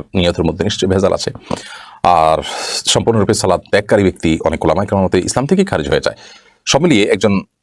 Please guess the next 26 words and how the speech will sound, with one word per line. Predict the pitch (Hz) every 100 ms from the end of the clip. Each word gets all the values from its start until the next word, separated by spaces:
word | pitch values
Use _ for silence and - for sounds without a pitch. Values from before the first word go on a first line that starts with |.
| -
বেনামাজের | 107 117 147 147
সাথে | -
কোরবানি | - 80 73 73 _ _
দেওয়ার | - 73 71 - _ _
কোনো | - 82
অবস্থাতেই | 98 - 110
উচিত | 85 -
নয়, | 82
জায়েজ | 76 78
নয়। | 101 - _ - - -
বরং | 113 117 143
একজন | - 98 90
দিনদার | 104 101 95
মুত্তাকি | 95 -
পরহেজগার | 98 101 92 87
মানুষের | 85 -
সাথে | 120
কোরবানি | 95 71
দিবেন, | 73 87 - - - - 90
এবং | 92 95
যৌথ | 101 101
কোরবানি | 107 107
দিতে | 98 95
হলে | 98 101
একটা | 101
গরুতে | 90 82 78 78